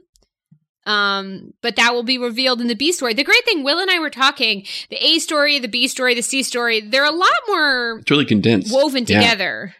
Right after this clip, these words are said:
Speaker 2: I think some of that ha-
Speaker 1: A lot.
Speaker 2: some of that has to do with, with, like, just the Fred Armisen character, l-,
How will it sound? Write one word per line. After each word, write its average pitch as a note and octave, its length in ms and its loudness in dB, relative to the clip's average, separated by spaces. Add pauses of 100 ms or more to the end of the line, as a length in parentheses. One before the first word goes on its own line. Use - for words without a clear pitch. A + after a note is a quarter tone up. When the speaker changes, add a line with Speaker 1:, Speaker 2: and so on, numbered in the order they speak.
Speaker 2:
I D#3 80 2
think G4 160 2
some - 160 2
of F#3+ 60 4
that D#3+ 100 4
ha- - 160 -2 (200)
Speaker 1:
A C4 80 -4
lot. F4 300 4
Speaker 2:
some E3 100 2
of F#3+ 60 4
that F#3 100 4
has D3 160 2
to C3+ 60 4
do B2+ 120 4
with, A#2+ 320 4
with, A2 260 4
like, G2+ 320 2
just - 400 2 (1300)
the G#2 160 2
Fred A2 300 2
Armisen G#2 520 4
character, F#2+ 680 4
l-, F2 80 -2